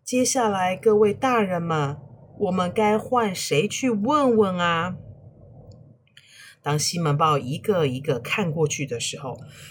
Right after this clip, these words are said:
地方士绅大人们扑通扑通扑通全部跪了下来，一直磕头，猛磕头，磕得头破血流，就怕自己被西门豹丢进河里啊。西门豹看了看大家，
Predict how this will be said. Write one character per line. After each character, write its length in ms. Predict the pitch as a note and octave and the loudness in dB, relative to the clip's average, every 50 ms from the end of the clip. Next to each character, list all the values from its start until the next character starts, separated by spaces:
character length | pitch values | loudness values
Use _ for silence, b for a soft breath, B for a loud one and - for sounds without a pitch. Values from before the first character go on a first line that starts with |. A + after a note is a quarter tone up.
| B B B | B B B
地 220 | - B3+ G#3+ F#3 D3+ | -2 0 0 0 0
方 260 | D3+ F3+ E3 E3 F3 | 0 0 0 0 0
士 260 | - - - G3+ D#3 | -4 -4 -4 -4 -4
绅 240 | C#3+ - - D#3+ D#3+ E3 - | -4 -2 0 0 -2 -2 -2
大 240 | - - - - | -2 0 0 0
人 160 | D#3 D#3 D#3 E3 | 0 0 0 0
们 160 | D#3+ D#3+ - | 0 -2 -2
扑 200 | - - G4 - | -2 -4 -2 2
通 160 | E4+ G4 F4+ | 2 2 2
扑 100 | - E4+ | 0 -2
通 180 | - E4+ E4 D4+ | -2 -2 -2 -2
扑 80 | - | -2
通 240 | B3 C#4 C#4+ C#4 C#4 | -2 0 0 0 0
全 360 | - - - - C#4 D#4+ G4+ | 0 0 0 2 2 0 0
部 180 | - A4 D#4+ G#3+ | 2 0 0 2
跪 240 | - - D4+ A3 F#3 | 2 2 2 2 2
了 80 | E3 | -2
下 180 | D#3+ - A#3+ F#3 | -2 -2 0 0
来， 160 | E3+ D3+ - B B B B B | 0 -2 -6 B B B B B
一 140 | - D#4+ C4+ | -2 0 0
直 180 | - - A3+ | 0 0 0
磕 280 | A3 - - C#4+ C4+ C4+ | -2 -2 0 0 0 0
头， 180 | C4+ - A#3 | 2 4 2
猛 260 | A3 A#3 B3 F#3+ G3 - | 4 4 4 2 2 0
磕 200 | - D#4 D#4 D#4+ | -4 -4 -4 -2
头， 180 | A#3+ G3+ F#3 - | 0 -2 -2 -2
磕 220 | - - B3 A#3 | 2 6 6 6
得 140 | A3+ G3+ D#3+ | 6 6 2
头 340 | - - - F3 E3+ F3+ G#3 | -2 -4 0 2 4 4 2
破 320 | - - - D4 F3 D3 | 0 -2 0 2 2 2
血 240 | D3 - - C#3 A#2 | 2 0 -2 -2 -2
流， 240 | A#2+ B2 A#2+ - - B B B B B B B | -2 -4 -4 -6 -8 B B B B B B B
就 120 | B G4+ F#4 | B 2 2
怕 220 | - C#4 D4+ C#4 | 4 2 0 0
自 220 | - - D4 B3+ | 0 0 -2 -2
己 320 | - - E3 C3+ - - - - - | -2 -2 -4 -8 -8 -10 -12 -6 -2
被 140 | G#3 D#3+ D3 | -2 -2 0
西 260 | - - - G#3 G#3 | -2 -2 0 0 0
门 220 | G3 E3 C3+ C#3 | 0 0 -2 -2
豹 200 | - F#3 - A#3 | 0 0 0 0
丢 360 | - - - A#3+ B3+ A3+ A#3 | -2 -8 -2 2 4 4 4
进 260 | A3+ - - G#3 - - | 4 0 -4 -6 -6 -8
河 280 | - - - A#2 A2 C3 | -8 -8 -6 -6 -6 -6
里 200 | C#3 - - - | -6 -8 -10 -12
啊。 180 | - - - - - - - - - _ _ b b b b b b b b b b b b b b b b b b b b b | -12 -14 -14 -16 -20 -20 -20 -20 -20 _ _ b b b b b b b b b b b b b b b b b b b b b
西 180 | - - - F#3+ | -14 -10 -6 -4
门 180 | F#3 F3 D#3+ D#3+ | -4 -4 -2 0
豹 200 | F#3+ F3+ E3+ D3+ | 0 2 0 0
看 200 | - - F#3+ G3 | 0 -2 -2 -2
了 120 | E3+ D3 | -2 -4
看 240 | - - F3 D3+ D3 | -4 -4 -4 -4 -2
大 180 | E3 D3+ C#3+ | -2 -2 -2
家， 420 | C#3+ - C#3+ C3+ C3 C3 C#3+ D3 | -2 -2 -2 -2 -2 -2 -4 -6